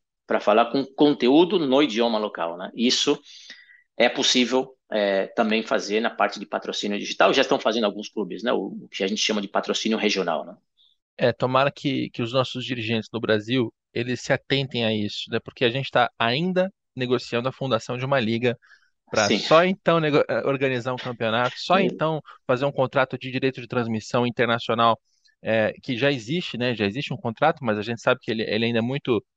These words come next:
Speaker 2: baixo, te-, tanto em valores quanto em, em números que eles geram,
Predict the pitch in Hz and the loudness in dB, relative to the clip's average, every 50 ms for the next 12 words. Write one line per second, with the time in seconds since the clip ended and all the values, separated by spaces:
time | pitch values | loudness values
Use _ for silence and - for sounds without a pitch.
0 | _ _ _ - 104 120 123 131 135 - - - - - - 143 127 - - - | _ _ _ -4 2 4 4 4 4 2 -4 -12 -10 -6 -4 -2 -2 -2 -4 -6
1 | 151 151 156 143 117 123 113 110 110 120 123 117 110 - - 117 117 110 - 120 | -6 -4 -4 0 2 2 4 4 4 4 4 2 0 -4 -6 -6 -6 -6 -4 -2
2 | 110 107 101 101 _ _ _ _ _ _ _ - - 113 113 113 123 156 170 151 | -2 -2 -2 -4 _ _ _ _ _ _ _ -10 -6 -4 -2 0 0 2 2 2
3 | 120 107 101 - - 107 104 110 110 123 127 135 151 160 | 0 0 -2 -4 -6 -6 -4 -2 2 4 4 4 4 2